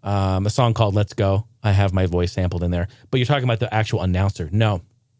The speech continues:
Long story short, when that game started production, it started back in twenty ten, actually. Uh, actually, two thousand eight, but twenty ten really when it started to jump off. And during the production, uh, the developers, uh,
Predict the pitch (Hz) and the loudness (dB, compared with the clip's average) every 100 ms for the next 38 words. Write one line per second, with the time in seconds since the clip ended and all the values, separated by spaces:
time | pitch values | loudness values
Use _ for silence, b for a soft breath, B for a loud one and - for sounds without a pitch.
0 | _ _ _ - b b b b b _ | _ _ _ -20 b b b b b _
1 | _ _ _ _ _ _ - 123 147 160 | _ _ _ _ _ _ 0 4 4 2
2 | 147 151 139 156 151 - _ _ _ - | 0 0 2 0 0 -2 _ _ _ -2
3 | 131 139 160 156 165 160 - - 123 131 | 2 2 0 -2 0 0 -4 0 2 4
4 | 147 143 135 104 113 - 151 160 175 135 | 0 0 0 2 0 0 -2 -2 -2 -4
5 | - 160 160 156 131 113 120 104 - 120 | 0 0 0 0 0 -2 -2 -2 0 0
6 | 107 85 80 82 80 76 78 87 _ _ | 2 0 -4 -6 -8 -6 -8 -10 _ _
7 | - 131 131 147 - 123 - 127 110 98 | -4 -2 -2 -4 -4 -4 0 0 0 -2
8 | 90 95 92 98 110 - 147 120 - 120 | -4 -2 -2 -4 -8 -2 -2 0 0 0
9 | 110 98 104 98 92 92 92 82 - - | 0 0 0 0 -2 -2 -2 -2 -8 -4
10 | 92 104 95 92 98 - b b b b | 0 0 0 -2 -4 -10 b b b b
11 | 127 127 123 123 - _ - 113 139 151 | 0 0 0 -2 -6 _ -10 -2 0 0
12 | 160 139 120 135 113 120 131 - 107 95 | 0 0 0 0 2 0 0 0 2 2
13 | 98 95 104 98 95 92 92 98 98 98 | 0 -2 0 2 2 2 0 0 0 2
14 | 110 107 107 101 90 - 92 90 | 2 2 0 0 -2 -6 -6 -6